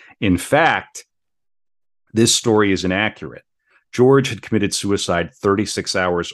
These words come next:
earlier. Later that day,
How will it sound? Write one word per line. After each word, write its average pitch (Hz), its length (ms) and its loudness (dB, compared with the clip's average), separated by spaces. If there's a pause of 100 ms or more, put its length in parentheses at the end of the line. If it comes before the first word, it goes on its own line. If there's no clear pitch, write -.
earlier. 107 540 -2 (500)
Later 120 360 2
that 101 300 -2
day, 98 560 -2